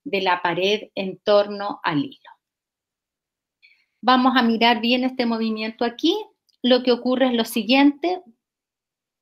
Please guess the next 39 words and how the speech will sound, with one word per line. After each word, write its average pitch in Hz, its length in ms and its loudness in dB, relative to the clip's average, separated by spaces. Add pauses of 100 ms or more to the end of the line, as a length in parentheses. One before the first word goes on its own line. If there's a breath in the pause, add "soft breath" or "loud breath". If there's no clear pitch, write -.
(420)
Parte 202 340 2
la 190 180 0
pared, 190 300 2
aquí 196 320 -8
está 196 200 -4
la 196 140 -4
posición 190 540 -6
de 202 80 -2
la 185 140 -2
pared, 196 220 2
el 190 80 -6
centro 208 480 -4
de 208 80 0
la 196 140 -4
pared 247 340 2
está 214 240 -6
apuntando 185 720 -4
hacia 175 260 -6
la 165 80 -4
izquierda. 277 680 2 (760 soft breath)
Luego 233 640 2
va 196 200 2
subiendo, 277 680 6
se 226 160 -4
va 202 200 2
propagando, 277 800 2
pero 240 160 4
en 233 80 2
la 226 100 2
medida 262 480 2
que 294 120 -2
se 240 180 -2
va 247 180 2
propagando, 254 720 2
también 233 500 2
la 285 120 4
pared 240 460 0
va 208 100 0
rotando. 233 760 -2